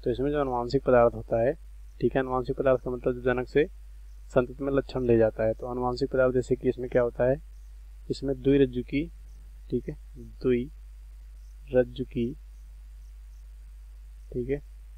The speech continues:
द्विरज्जु की डीएनए होता है, द्विरज्जु की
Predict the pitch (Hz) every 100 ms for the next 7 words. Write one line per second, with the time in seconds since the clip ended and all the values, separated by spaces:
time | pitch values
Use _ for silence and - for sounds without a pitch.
0 | - - - - - - 117 139 143 139
1 | 127 127 135 123 120 117 127 131 123 131
2 | 147 175 - - - - - - - -
3 | - - - - - - 131 120 127 131
4 | 151 - - - - - - - - -
5 | - - - - 127 127 120 131 - 120
6 | 123